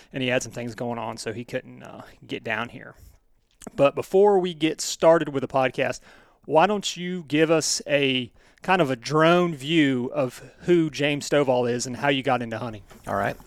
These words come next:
Speaker 2: Well, um, I'm fifty-one. Hard to believe, but I'm fifty-one years old now. And I started bow hunting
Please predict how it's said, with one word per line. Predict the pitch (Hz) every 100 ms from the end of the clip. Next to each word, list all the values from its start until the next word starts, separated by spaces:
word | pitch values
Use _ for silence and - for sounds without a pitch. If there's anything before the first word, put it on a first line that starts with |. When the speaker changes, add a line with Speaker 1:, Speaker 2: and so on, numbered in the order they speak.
| - -
Speaker 2:
Well, | 123 147 - - -
um, | 113 110 104 98 98 - _ - - -
I'm | 101 98
fifty-one. | - - - - 127 120 110 104 135 - - - - -
Hard | - 107
to | 107
believe, | 107 107 127
but | 101
I'm | 101
fifty-one | 104 120 113 107 104 101
years | 101 107
old | 104 101
now. | 101 107 - - - - - _ _
And | 110 101 101
I | 101
started | 113 - 123 120
bow | 113 110
hunting | 117 117 117 113 113